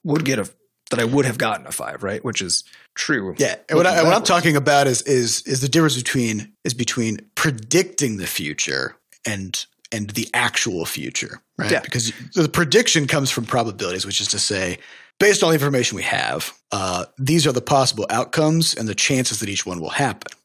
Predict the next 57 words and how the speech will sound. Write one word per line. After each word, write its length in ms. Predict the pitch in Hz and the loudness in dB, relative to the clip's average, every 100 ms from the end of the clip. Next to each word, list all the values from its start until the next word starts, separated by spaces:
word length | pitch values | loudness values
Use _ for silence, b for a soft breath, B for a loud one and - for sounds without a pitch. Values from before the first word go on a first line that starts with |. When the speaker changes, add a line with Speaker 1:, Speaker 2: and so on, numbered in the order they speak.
| _ | _
Speaker 2:
right? 260 | - 87 - _ _ B B B B B - | -8 -8 -10 _ _ B B B B B -6
Um, 420 | - 80 76 - _ - | -2 -2 -4 -10 _ -2
Speaker 1:
Yeah, 80 | |
Speaker 2:
but 80 | 143 | 2
one 120 | 196 | 4
Speaker 1:
my, 20 | 233 | 6
Speaker 2:
of 40 | |
Speaker 1:
my 80 | 190 | 4
Speaker 2:
them 60 | 147 | 4
Speaker 1:
point 200 | 214 202 | 4 6
Speaker 2:
is 40 | 165 | 6
Speaker 1:
is 20 | |
that 60 | |
Speaker 2:
going 100 | 180 175 | 6 6
Speaker 1:
this 100 | 147 | 4
is, 140 | 139 | 2
Speaker 2:
to 80 | 117 | 2
Speaker 1:
this 140 | 147 151 | 2 2
is 60 | |
Speaker 2:
happen. 120 | 123 | 0
Speaker 1:
like, 240 | 127 - - 254 B B - | -2 -6 -12 -18 B B 0
well, 140 | 170 | 2
yeah, 80 | 170 | 4
but 100 | 156 | 4
we 80 | 151 | 2
don't 140 | 123 | 2
know, 280 | 131 82 - | 0 -2 -4
and 140 | 123 131 | -2 0
that's 140 | 139 | 2
the 80 | 165 | 0
whole 100 | 123 | 0
point. 220 | - 101 | -2 -4
Is 60 | 120 | 0
it 40 | |
doesn't 260 | 160 135 98 | 0 0 -2
matter, 340 | 110 131 185 | -2 2 4
Speaker 2:
Right, 160 | 214 101 | 4 2
Speaker 1:
right? 220 | 120 - | -2 0
We 80 | 175 | 4
Speaker 2:
right. 80 | 190 | 4
Speaker 1:
just, 160 | 190 | 6
we 100 | 180 | 6
don't 200 | 240 160 | 4 4
need 260 | 147 190 185 | 2 4 4
to 60 | |
talk 200 | 139 147 | 2 0
about 160 | 156 131 | 0 -2
the 80 | 104 | -2
past 360 | 135 143 131 120 | 0 0 0 -2
in 60 | |
terms 200 | 110 117 | -4 -4
of 80 | 113 | -4
probability 580 | 110 98 101 156 117 110 | -4 -4 -2 0 0 0
because 300 | 110 - 120 | -2 -4 0
it 80 | 123 | 0
already 220 | 131 196 | 2 2
happened, 380 | 131 147 - | 2 0 -4